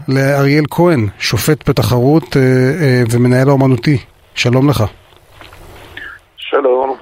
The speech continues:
Speaker 1: וגם שלום לארתור רובינשטיין, שנמצא איתנו.
Speaker 2: ארתור
Speaker 1: עוד לא.
Speaker 2: רובינשטיין לא נמצא איתנו,
Speaker 1: לא,
Speaker 2: לצערנו.
Speaker 1: לא, לא, נמצא איתנו.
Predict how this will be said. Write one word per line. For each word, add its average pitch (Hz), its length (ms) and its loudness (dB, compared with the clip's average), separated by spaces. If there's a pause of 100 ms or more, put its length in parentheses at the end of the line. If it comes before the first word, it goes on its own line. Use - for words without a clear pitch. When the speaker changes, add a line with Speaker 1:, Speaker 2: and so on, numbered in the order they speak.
(140)
Speaker 1:
וגם 135 460 -4
שלום 143 460 0
לארתור 143 1000 0
רובינשטיין, 170 680 0
שנמצא 151 640 0
איתנו. 202 340 -2 (1900)
Speaker 2:
ארתור - 320 -8
Speaker 1:
עוד 135 260 -2
לא. 107 40 -6
Speaker 2:
רובינשטיין 113 180 -6
לא 104 160 -8
נמצא 120 320 -4
איתנו, 113 180 -2
Speaker 1:
לא, 104 140 -4
Speaker 2:
לצערנו. 180 300 0
Speaker 1:
לא, 151 120 -2
לא, 113 60 -2
נמצא 143 220 -2
איתנו. 180 360 -2